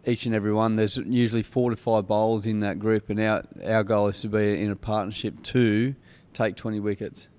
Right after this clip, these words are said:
And whoever takes the wickets, it's a reward for all, all the work that we've put in and, and challenging the guys' defence for long periods of time. So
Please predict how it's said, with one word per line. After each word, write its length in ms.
And 500
whoever 400
takes 400
the 80
wickets, 600
it's 200
a 40
reward 440
for 180
all, 240
all 220
the 140
work 320
that 100
we've 200
put 180
in 220
and, 300
and 280
challenging 480
the 80
guys' 300
defence 360
for 120
long 200
periods 280
of 100
time. 320
So 260